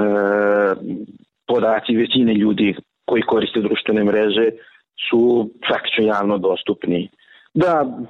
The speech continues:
informacije koje su lične prirode,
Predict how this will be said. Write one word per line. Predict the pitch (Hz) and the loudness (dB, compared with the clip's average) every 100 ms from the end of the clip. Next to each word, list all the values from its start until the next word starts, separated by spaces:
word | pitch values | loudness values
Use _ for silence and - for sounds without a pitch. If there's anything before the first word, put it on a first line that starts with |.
| - _ _ _ - - - | -16 _ _ _ -16 -14 -4
informacije | - 165 165 156 143 139 - 139 | 0 2 2 0 0 -2 0 0
koje | - 143 | 0 -2
su | - 139 | 0 0
lične | 131 131 | 0 0
prirode, | 113 - 120 113 104 110 | -2 0 2 2 2 0